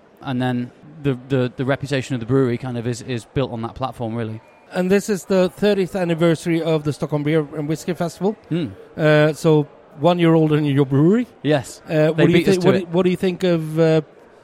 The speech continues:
Speaker 2: the atmosphere and, uh, what's happening here?
Speaker 1: I think it's fantastic. I think, you know, I, like I say, I came, came here, I've, uh, a few years ago. I've been fortunate enough to go to different, I went to Copenhagen Beer Festival, uh, on holiday, and I've been to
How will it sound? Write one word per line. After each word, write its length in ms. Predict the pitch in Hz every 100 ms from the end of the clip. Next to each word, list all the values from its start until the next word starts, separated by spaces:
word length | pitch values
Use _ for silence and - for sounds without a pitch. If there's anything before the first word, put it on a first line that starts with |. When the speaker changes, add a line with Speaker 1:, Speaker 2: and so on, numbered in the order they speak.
| _
Speaker 2:
the 120 | 170
atmosphere 520 | 175 170 165 - 175 160
and, 180 | 156 151
uh, 160 | 156
what's 200 | 147 156
happening 300 | 160 156 156
here? 200 | 160 165 110
Speaker 1:
I 100 | 185
think 120 | 240
it's 100 | 160
fantastic. 580 | 139 131 165 - 107 - _ -
I 60 | 135
think, 240 | 165 -
you 100 | 170
know, 100 | 147
I, 220 | 135 135 -
like 140 | 156 135
I 20 |
say, 120 | 156
I 60 | 131
came, 320 | 151 151 135 - -
came 200 | 156 156
here, 280 | 151 143 131 - - - - _
I've, 280 | 151 139 117
uh, 220 | 160 131 127
a 80 | 139
few 160 | 135
years 140 | 139 135
ago. 220 | 131 135
I've 160 | 131 - -
been 220 | 139 127
fortunate 360 | - 135 131 131
enough 280 | 131 120
to 340 | - 127 123 123 - - -
go 140 | 135
to 140 | 123 127
different, 400 | 135 131 127 -
I 80 | 135
went 160 | 127
to 160 | 123 131 123 - -
Copenhagen 420 | - 143 139 147 135
Beer 120 | 139
Festival, 560 | - - 135 135 131 -
uh, 200 | 131 127
on 120 | 127
holiday, 400 | 123 135 131 131
and 100 | 127
I've 100 | 120
been 140 | 113 113
to 240 | 120 117